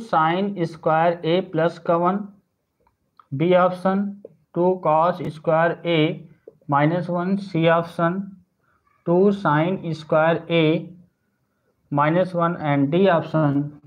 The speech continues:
one plus का टू cos स्क्वायर ए। ठीक है, ओके।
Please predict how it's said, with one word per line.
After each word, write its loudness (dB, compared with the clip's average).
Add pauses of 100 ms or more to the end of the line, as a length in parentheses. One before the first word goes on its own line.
(880)
one 2
plus 0
का 0
टू -4
cos 2
स्क्वायर -2 (160)
ए। -12 (300)
ठीक -2
है, -2 (600)
ओके। 2